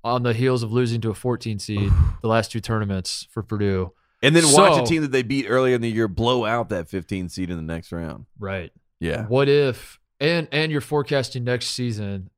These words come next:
Speaker 1: Purdue is not going
Speaker 2: No
Speaker 1: to
Speaker 2: guards.
Speaker 1: they, they're, they're not gonna, they're not gonna be terrible. I don't think, I don't know. We'll see, but they're not gonna be as good as they were this year. Th-, this was
Speaker 2: Mm.
Speaker 1: the best Purdue team. Purdue was ranked number one in the country and lost immediately. Lost in, in less time than Neil Armstrong was on the moon, or whatever the stat was.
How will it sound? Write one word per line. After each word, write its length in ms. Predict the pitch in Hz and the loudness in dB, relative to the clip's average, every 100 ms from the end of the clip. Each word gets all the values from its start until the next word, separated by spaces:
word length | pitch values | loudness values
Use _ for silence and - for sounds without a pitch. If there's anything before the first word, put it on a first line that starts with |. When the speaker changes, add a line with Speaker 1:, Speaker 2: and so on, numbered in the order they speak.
| _ - | _ -10
Speaker 1:
Purdue 340 | 127 127 123 | -2 0 0
is 120 | 107 | -2
not 300 | 110 113 110 | -2 -2 -2
going 60 | 92 | 2
Speaker 2:
No 160 | 104 101 | 4 4
Speaker 1:
to 60 | |
Speaker 2:
guards. 480 | 90 78 71 120 104 | 2 2 0 -2 -2
Speaker 1:
they, 40 | 123 | 0
they're, 180 | 117 110 | 0 0
they're 160 | 123 | 0
not 320 | 123 127 117 | 2 0 0
gonna, 180 | 123 117 | -2 -4
they're 160 | - 156 | 0 0
not 160 | 196 | 0
gonna 160 | - 151 | 0 -4
be 140 | 123 | -4
terrible. 420 | 117 120 120 127 139 | -4 0 0 0 -2
I 60 | |
don't 180 | 143 131 | -2 -4
think, 140 | 151 | -6
I 100 | 143 | -4
don't 80 | 175 | -2
know. 80 | 170 | -2
We'll 160 | 107 147 | -2 -4
see, 300 | - 165 107 | 0 0 0
but 180 | 117 | -2
they're 80 | 123 | -2
not 220 | 135 151 147 | -2 -2 -2
gonna 160 | 127 | -2
be 460 | 110 123 120 110 107 _ _ _ _ | 0 0 0 -2 -6 _ _ _ _
as 120 | 110 | -4
good 100 | 107 | 0
as 80 | 120 | 0
they 60 | 107 | 0
were 160 | 104 | -2
this 240 | 101 135 95 | -2 -2 -4
year. 100 | 95 | -2
Th-, 140 | 165 | 0
this 140 | 185 170 | 2 0
was 80 | 147 | -2
Speaker 2:
Mm. 40 | |
Speaker 1:
the 60 | 127 | 0
best 320 | 139 123 - | 0 0 -4
Purdue 220 | 139 123 | -4 -4
team. 160 | 135 - | -6 -4
Purdue 180 | 180 | -2
was 100 | 208 185 | -2 -2
ranked 100 | 170 | -2
number 140 | 170 | -2
one 120 | 175 | -2
in 40 | 165 | -2
the 40 | 190 | -2
country 260 | 202 110 | -4 -4
and 80 | 101 | -2
lost 380 | 117 135 - - | -2 -2 -4 -6
immediately. 460 | 139 151 92 80 - _ _ _ - | -2 -2 -4 -8 -16 _ _ _ 0
Lost 340 | 139 143 - | 0 0 -2
in, 220 | 147 127 | -2 -2
in 300 | 127 127 120 104 | -2 -2 -4 -2
less 260 | 120 151 - | 0 0 0
time 240 | 147 143 | -2 0
than 360 | 131 120 113 107 | -2 -2 -4 -4
Neil 200 | 131 131 | -2 0
Armstrong 460 | 127 120 127 123 | 0 0 -4 -2
was 120 | 117 113 | -2 -2
on 100 | 110 | -2
the 60 | |
moon, 280 | 98 85 76 - - | -4 -6 -12 -2 2
or 80 | 117 | 4
whatever 140 | - 202 | 6 6
the 40 | |
stat 380 | - - - - | 4 0 -2 0
was. 400 | 185 - 262 | -6 -6 -8